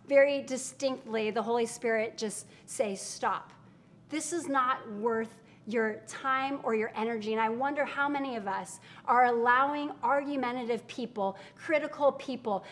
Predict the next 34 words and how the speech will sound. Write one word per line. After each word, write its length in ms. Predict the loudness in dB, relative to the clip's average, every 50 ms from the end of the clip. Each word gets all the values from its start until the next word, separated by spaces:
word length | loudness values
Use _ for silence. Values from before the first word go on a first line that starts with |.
| -18 -10
people 340 | -6 -4 -4 -4 -2 -2 -2
who 140 | -2 -2 -2
just 240 | -2 -4 -4 -4
want 340 | -4 0 2 2 2 2 0 -6 -12 -20 -18 -14 -8 -4
to 220 | -2 0 0 0
be 260 | 0 0 -2 -2 0
antagonistic. 960 | 0 0 0 0 0 2 2 2 2 2 0 -2 -2 -4 -4 -4 -4 -4 -4 -2 -2
I 100 | -2 -2
wonder 600 | -2 -4 -4 -2 0 2 2 2 2 2 0 0
if 200 | -2 -2 0 2
those 220 | 2 2 2 2
individuals 640 | -2 -2 -2 -2 -2 -2 -2 -2 -2 -2 -2 -4 -2
are 240 | -2 -2 -4 -4 -6
actually 500 | -10 -10 -10 -10 -8 -4 -2 -2 -2 -4 -6 -12 -18 -10
disrupting 800 | -8 -6 -6 -6 -6 -2 2 2 2 2 0 -4 -2 -2 -2 -2 -4 -10 -8 -4
our 120 | -2 -2
journey 580 | -2 -2 -4 -4 -2 -2 0 0 0 0 -2 -2 -6 -12 -8 -6
of 140 | -6 -6
faith. 400 | -6 -8 -10 -8 -8 -8 -8 -12 -16 -20 -20 -20 -20 -20 -14 -6
I 100 | -4 -2
want 140 | 0 0 0
to 40 | 0
encourage 420 | -2 -4 -2 0 2 2 2 2
you 80 | 0 0
in 80 | -2 -2
this 200 | -2 -4 -8 -10
time 400 | -10 -6 -4 -4 -2 -2 -4 -6 -8 -12 -20 -18 -12
to 140 | -10 -8 -8
pray, 520 | -10 -10 -6 -4 -2 -2 -2 -2 -4 -6 -6 -10 -18 -14 -8
and 120 | -6 -6 -4 -2
oftentimes 760 | -2 -4 -4 -4 -6 -8 -6 -2 0 0 0 0 -2 -4 -8 -12 -20 -20 -20 -20 -20 -20
pause 600 | -18 -8 -4 -2 -2 0 -2 -2 -4 -8 -10 -10 -8
and 180 | -4 -4 -4 -4
pray 500 | -6 -6 -4 -4 -4 -4 -4 -6 -10 -10